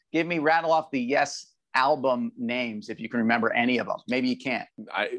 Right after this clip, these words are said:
Speaker 2: no, help me.
Speaker 1: One had a kind of a racy cover. It had a picture of a nude dude from the back. You just saw, saw ass cheeks. You know, it's just, like, a guy staring at a building,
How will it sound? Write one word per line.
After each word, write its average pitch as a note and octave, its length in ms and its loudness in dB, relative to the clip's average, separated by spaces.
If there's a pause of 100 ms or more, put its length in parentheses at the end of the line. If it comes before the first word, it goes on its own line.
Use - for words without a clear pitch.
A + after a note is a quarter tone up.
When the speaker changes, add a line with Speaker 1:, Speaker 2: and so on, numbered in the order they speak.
Speaker 2:
no, A2+ 380 6
help D3 340 2
me. F2+ 300 -4
Speaker 1:
One G3 180 0
had B3 200 2
a D3 200 2
kind E3+ 220 2
of E3+ 80 0
a C#3+ 60 2
racy C#3+ 720 0
cover. B2+ 340 -2
It A#2 100 0
had B2+ 120 0
a C3 40 -2 (120)
picture E3 260 -2
of C#3 80 -2
a C3 60 -4
nude C3+ 420 -2
dude E3+ 380 0
from B2+ 180 -2
the G#2+ 80 -4
back. D#3 320 0 (340)
You C3 100 -8
just C#3+ 220 -2
saw, C#3 440 4 (180)
saw C3+ 220 0
ass D#3 300 0
cheeks. - 580 -14
You B2+ 80 -4
know, B2 100 -2
it's B2 100 -2
just, B2+ 140 -2
like, C3 100 4
a C3+ 60 6
guy C#3 240 6
staring D#3 400 4
at D3 80 6
a - 20 6
building, D#3 400 0